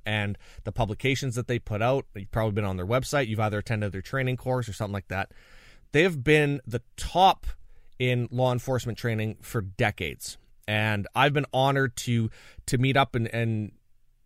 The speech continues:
work with Scott and with Jim. Uh, Jim was on the, our second I R T on officer-involved shootings. And it's just a great resource for me as well,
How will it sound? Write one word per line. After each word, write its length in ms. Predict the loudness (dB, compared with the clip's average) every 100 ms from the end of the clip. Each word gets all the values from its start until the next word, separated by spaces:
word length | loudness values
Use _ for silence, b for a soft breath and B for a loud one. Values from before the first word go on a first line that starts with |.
| _ -2
work 320 | 0 0 0
with 100 | -2
Scott 460 | 0 4 6 6 4
and 100 | -2
with 140 | -4
Jim. 560 | 0 2 4 2 0 -4
Uh, 140 | -4
Jim 200 | 0 0
was 140 | 2
on 180 | 0 0
the, 220 | 0 -2
our 160 | -2 -4
second 480 | -2 0 2 2 2
I 220 | 2 2
R 100 | 0
T 400 | -4 -4 -2 -2
on 260 | -4 -4 -4
officer-involved 580 | -6 -4 -6 -4 -8
shootings. 500 | -4 -2 -2 -2 -6 b b b b b -2
And 440 | 2 4 4 2 -4 _
it's 220 | -2 0
just 240 | 0 0 0
a 40 |
great 440 | -2 4 4 4 0
resource 600 | 0 2 4 2 0 -2
for 180 | -4
me 160 | -2 0
as 160 | -2 -2
well, 400 | 0 2 0